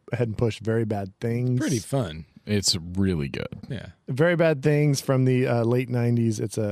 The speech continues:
Speaker 1: it's a, a weird, silly, crazy, um, kind of thriller, a little bit horrorish, a little bit, uh,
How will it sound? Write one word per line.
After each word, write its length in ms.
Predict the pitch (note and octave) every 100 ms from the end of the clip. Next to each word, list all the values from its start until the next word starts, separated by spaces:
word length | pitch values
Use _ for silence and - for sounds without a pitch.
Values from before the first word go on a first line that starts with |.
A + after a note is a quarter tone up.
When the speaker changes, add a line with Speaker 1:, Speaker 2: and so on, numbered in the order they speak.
| -
Speaker 1:
it's 140 | G#2+
a, 200 | G#2+ G2 -
a 80 | G2+
weird, 540 | G2+ A#2+ B2 A#2+ A#2
silly, 720 | - A#2 A#2 A2+ A2+ G#2+ G#2+ G#2 _
crazy, 640 | - A2+ A2 A2 G#2+ G2+ - _ _ _ _
um, 760 | G#2+ G#2+ G2 F#2 F#2+ G2+ A#2 A3+ - _ _ _ _ _
kind 200 | - E3+ A3+
of 100 | D#3+
thriller, 440 | E3+ F3 F3 F3
a 60 | E3+ _ _ _
little 120 | C#3+ D#3
bit 140 | E3+
horrorish, 640 | B2 C#3+ E3 F3 D#3 - -
a 80 | C3+
little 200 | C#3+ C#3+
bit, 180 | D3 C#3
uh, 420 | C3+ C3 B2+